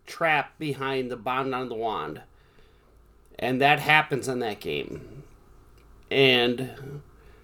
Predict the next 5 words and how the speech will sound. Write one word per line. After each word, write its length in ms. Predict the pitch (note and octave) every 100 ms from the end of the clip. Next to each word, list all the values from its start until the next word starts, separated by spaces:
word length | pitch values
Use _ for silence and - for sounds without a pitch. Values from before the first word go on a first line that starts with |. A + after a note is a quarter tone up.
| - - - - - - - - - - -
I 180 | C#3 E3
made 460 | F3 F3+ F3+ E3+
a 200 | D#3 C#3 -
ruling, 720 | F3+ F#3 F3+ F3 E3+ D#3+ - -
which, 640 | C#3+ D3 - - -